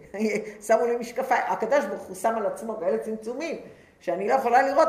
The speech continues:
את זה. אבל למעשה הכל זה אלוקות. זה האמת. אין עולם. עולם זה מעלה-, מ-, מלשון העלם. אז אם אני אבין שהכל זה הנשמה, אז אני אבין שהזמן המושאל,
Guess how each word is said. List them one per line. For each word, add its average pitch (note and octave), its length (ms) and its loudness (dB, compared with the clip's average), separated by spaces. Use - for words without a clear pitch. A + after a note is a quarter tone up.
את - 40 -8
זה. - 60 -12
אבל E3+ 200 -4
למעשה F#3 440 2
הכל A3+ 260 0
זה B3+ 140 2
אלוקות. B3+ 520 -4
זה F#3 200 2
האמת. C4 540 2
אין D4 220 4
עולם. D4+ 280 4
עולם A3+ 260 2
זה C4+ 160 6
מעלה-, A3+ 400 2
מ-, A3 260 -2
מלשון B3+ 340 -4
העלם. C4+ 420 0
אז D#3+ 120 -2
אם C#4 80 2
אני C#4 240 4
אבין B3+ 500 0
שהכל A#3 380 2
זה A#3+ 160 0
הנשמה, E3 480 -6
אז D#3+ 140 -2
אני F#3 240 2
אבין C#4 420 0
שהזמן F3+ 520 2
המושאל, C4+ 680 2